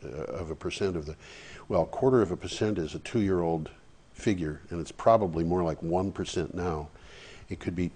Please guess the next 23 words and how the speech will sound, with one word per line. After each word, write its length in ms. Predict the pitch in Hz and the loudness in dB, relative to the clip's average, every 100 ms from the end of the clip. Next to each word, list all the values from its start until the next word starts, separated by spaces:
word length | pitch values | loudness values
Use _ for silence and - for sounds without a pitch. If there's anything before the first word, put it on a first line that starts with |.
| - - | -6 -6
it 160 | 92 | -4
could 140 | - 82 | -4 -4
be 120 | 82 | -4
two 180 | - 101 | -2 -4
percent 440 | 87 - 80 - | -4 -4 -6 -4
within 240 | 80 82 | -6 -6
fifteen 420 | 78 87 - 80 78 | -4 -6 -4 -6 -6
months. 340 | 73 - - - - - - - - - - - | -8 -12 -18 -20 -20 -20 -20 -20 -20 -20 -20 -6
And 160 | 90 | 2
that's 320 | 101 120 - - | 4 4 0 -4
starting 460 | - 104 95 87 | 2 4 4 2
to 60 | 80 | 0
get 240 | 80 80 - - - - - | -4 -6 -8 -20 -20 -20 -8
important. 640 | 98 87 - 87 - 69 - - - - - - - - - | -6 -4 -4 -6 -6 -12 -14 -20 -20 -20 -18 -16 -18 0 4
<clears throat> 560 | - - - - - - - - - - - - - - - - | 4 6 6 6 4 -6 -18 -20 -16 -14 -14 -18 -20 -20 -20 2
Um, 600 | 101 95 95 95 95 85 - | 8 10 10 8 2 -4 -2
Nobel 640 | 127 123 156 160 165 151 113 | 8 10 12 12 12 12 10
laureate 560 | 127 139 139 143 - - - 92 | 12 12 12 10 4 -10 -12 -10
George 520 | 85 - 117 131 120 - | -2 2 4 4 2 0
Olah 560 | 110 113 101 82 85 110 - - - - - - - - - - - | 4 6 6 6 4 -2 -10 -20 -20 -20 -20 -20 -20 -20 -20 -20 -10
and 260 | - 95 87 | 0 0 0
Surya 720 | - - - 139 139 127 117 - | -2 0 6 8 10 10 8 4
Prakash, 920 | - 110 104 - 104 82 69 - - | 0 0 0 -6 -4 -4 -6 -8 -10